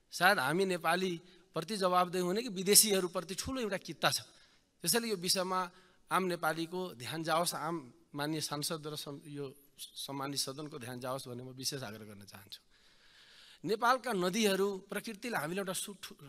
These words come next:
सुन्दर उपहार दिएका छ-, छन्। त्यस्तो एउटा राम्रो उपहारलाई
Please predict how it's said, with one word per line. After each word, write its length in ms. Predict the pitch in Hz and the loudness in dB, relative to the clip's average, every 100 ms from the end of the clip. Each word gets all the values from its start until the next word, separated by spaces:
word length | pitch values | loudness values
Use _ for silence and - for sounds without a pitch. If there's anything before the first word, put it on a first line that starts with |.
| - - | -18 -14
सुन्दर 320 | - 208 214 214 | -8 -4 0 0
उपहार 400 | 170 151 160 160 | 0 2 4 4
दिएका 320 | 147 131 117 | 0 -4 -8
छ-, 240 | 113 - | -16 -20
छन्। 200 | - - - _ _ _ _ _ _ _ _ _ | -20 -20 -20 _ _ _ _ _ _ _ _ _
त्यस्तो 300 | 240 - 320 | -2 -2 0
एउटा 240 | 269 202 185 | -2 0 0
राम्रो 560 | 156 226 220 190 175 | 2 2 2 0 -2
उपहारलाई 640 | 156 170 151 196 202 202 | -4 -2 6 6 6 4